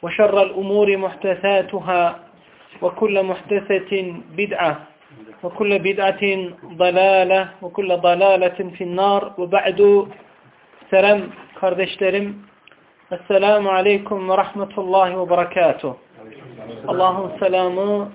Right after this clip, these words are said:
rahmeti ve bereketi üzerinize olsun. Kardeşlerim, İslam'ın güzellikleri dersimize devam ediyoruz.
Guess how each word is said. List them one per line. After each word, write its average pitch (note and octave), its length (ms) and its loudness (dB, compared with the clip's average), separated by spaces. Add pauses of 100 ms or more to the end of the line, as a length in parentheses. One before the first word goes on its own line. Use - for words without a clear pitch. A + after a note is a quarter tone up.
(120)
rahmeti F3 460 -6
ve E3+ 140 -2
bereketi E3 460 -8
üzerinize D3+ 420 -6
olsun. A#2 340 -10 (1600)
Kardeşlerim, G3 760 -2 (880)
İslam'ın G3+ 360 -2
güzellikleri F#3+ 760 -4
dersimize F#3 580 -2
devam F#3+ 360 2
ediyoruz. D#3 640 -6